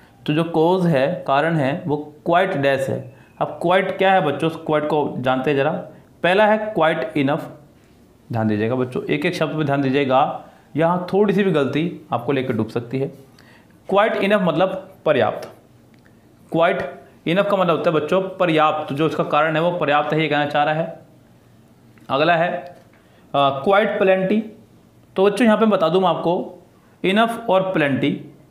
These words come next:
इनकी यहाँ पे ज़रूरत नहीं है, क्योंकि इन दोनों का ही मतलब है same। और मैंने आपको हमेशा बताया कि जब भी दो वर्ड एक दूसरे के synonyms हों, तो उन्हें सबसे पहले race से बाहर कर देना है, सबसे पहले उन्हीं को race से बाहर करें, फिर आगे आप कहानी को बढ़ाएं।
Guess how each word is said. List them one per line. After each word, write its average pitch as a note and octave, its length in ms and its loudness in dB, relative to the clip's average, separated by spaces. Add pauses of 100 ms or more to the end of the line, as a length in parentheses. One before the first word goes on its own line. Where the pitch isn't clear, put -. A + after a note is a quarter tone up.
(200)
इनकी G3 240 2
यहाँ G3+ 140 4
पे G#3 120 2
ज़रूरत E3+ 260 2
नहीं C#3+ 220 2
है, D#3+ 360 -4
क्योंकि D#3 200 -2
इन F3 240 0
दोनों F3+ 220 2
का F#3 100 0
ही F3+ 120 2
मतलब C#3+ 300 0
है E3+ 80 0
same। B2+ 380 -2 (400)
और C#3+ 80 0
मैंने D#3 160 2
आपको D#3 200 0
हमेशा D#3 300 0
बताया D3+ 300 0
कि D#3 140 -2
जब D3 240 0
भी F#3+ 100 2
दो D#3+ 160 2
वर्ड D3+ 300 2
एक D3+ 100 0
दूसरे C#3 220 0
के C#3+ 80 0
synonyms C3 460 0
हों, C#3 160 -2 (420)
तो - 60 -4
उन्हें C#3 180 0
सबसे B2+ 200 -6
पहले B2 200 0
race A#2 240 -2
से B2 60 -4
बाहर A#2 220 0 (540)
कर D#3+ 120 -2
देना G3+ 220 -4
है, - 160 -16 (920)
सबसे E3+ 200 -4
पहले F3 140 2
उन्हीं F#3 260 0
को F#3+ 60 2
race E3+ 140 2
से D#3+ 60 0
बाहर C#3 160 0
करें, C#3 320 -2 (180)
फिर G3 100 2
आगे D3+ 140 4
आप D3+ 140 2
कहानी C3+ 180 0
को C#3 80 0
बढ़ाएं। A2 260 -4